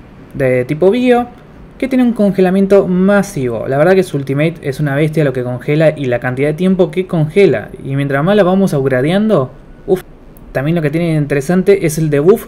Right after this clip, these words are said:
que genera a los enemigos. Y no importa, vos tirás la ultimate ahí, vos generás el debuff y cambiás y seguís con el siguiente personaje. Lo cual lo vuelve ideal para aprovechar, eh, junto a mecánicas. Por ejemplo, es muy clásico usarlo junto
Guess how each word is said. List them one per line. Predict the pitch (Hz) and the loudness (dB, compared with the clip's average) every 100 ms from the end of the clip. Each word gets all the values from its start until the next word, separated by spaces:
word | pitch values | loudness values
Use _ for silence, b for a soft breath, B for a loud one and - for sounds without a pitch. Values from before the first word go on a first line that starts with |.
| - | -14
que | 156 | -8
genera | 143 170 214 | -4 0 2
a | |
los | 151 | 2
enemigos. | 147 147 233 190 165 180 | 0 -2 0 0 -2 -2
Y | 202 | -4
no | |
importa, | 233 285 175 151 | 0 0 2 2
vos | 208 - - - - | 2 -2 -20 -16 -4
tirás | 147 214 | 0 2
la | 220 | 4
ultimate | 156 156 185 262 247 | 2 0 -2 -2 0
ahí, | 175 233 254 233 | 0 0 -2 -2
vos | 185 190 196 - - | 0 2 2 0 -4
generás | 151 165 220 | -2 -2 0
el | 175 | 2
debuff | 151 147 254 294 - - | 2 4 2 0 -4 -6
y | 170 226 | -4 -2
cambiás | 170 151 208 214 | -2 2 2 0
y | 185 | -4
seguís | 147 160 | -2 -2
con | 170 | -2
el | 151 | -2
siguiente | 147 180 170 | -2 -2 -2
personaje. | - 139 123 120 123 | -4 -6 -8 -6 -6
Lo | 131 | 0
cual | 202 208 - B B B | 2 2 -2 B B B
lo | 151 160 | 0 4
vuelve | 190 190 175 | 6 8 6
ideal | 151 151 160 185 185 B B B | 4 4 6 4 0 B B B
para | 143 139 | -2 0
aprovechar, | 135 135 135 151 156 156 - - | 2 0 0 0 0 -2 -12 -8
eh, | 135 127 123 123 120 123 - | -4 -2 0 -2 -2 -4 -2
junto | 143 135 | -2 -2
a | |
mecánicas. | 131 131 156 175 190 190 196 202 202 196 B B B - | -2 -2 -2 0 0 0 2 4 2 -2 B B B -4
Por | 123 | -2
ejemplo, | 123 156 156 156 151 151 147 147 | -2 0 0 4 4 4 2 -2
es | 147 | -2
muy | 160 160 147 - - | 0 0 -2 -4 -2
clásico | 165 160 185 | -2 0 -2
usarlo | 156 143 156 151 139 | -2 0 0 0 0
junto | 139 139 131 131 123 120 117 | -4 -4 -2 0 0 0 -2